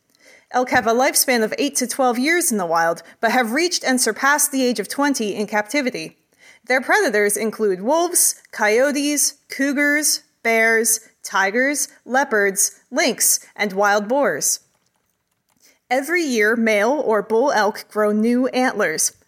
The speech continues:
That's right, every year. They shed their antlers in late February or early March and begin growing them again right away.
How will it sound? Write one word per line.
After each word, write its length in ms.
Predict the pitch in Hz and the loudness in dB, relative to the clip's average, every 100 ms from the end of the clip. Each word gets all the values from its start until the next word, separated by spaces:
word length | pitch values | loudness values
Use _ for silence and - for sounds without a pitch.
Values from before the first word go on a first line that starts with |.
| _ - | _ -2
That's 200 | 277 - | 0 2
right, 260 | 403 403 339 | 4 2 2
every 320 | 233 233 254 294 | 0 2 2 2
year. 420 | 381 415 208 - - - | 2 4 0 -4 -20 -4
They 100 | 247 | 0
shed 280 | 247 381 403 | 2 2 2
their 140 | 330 320 | 2 0
antlers 500 | 294 320 262 233 - | 0 0 2 0 2
in 220 | 247 233 | 0 2
late 220 | 285 247 | 2 0
February 580 | - 277 269 233 214 233 | 0 0 2 2 2 2
or 200 | 226 214 | 0 0
early 280 | 254 294 240 | 2 2 2
March 460 | 269 262 196 - - - | 2 0 0 -8 -12 -4
and 120 | 240 | 0
begin 360 | 240 240 359 285 | 0 2 0 2
growing 340 | 262 339 392 | 2 2 2
them 160 | 262 220 | 0 0
again 300 | 220 226 226 | 2 2 2
right 180 | 254 | 2
away. 460 | 294 302 381 262 160 | 2 2 4 2 -2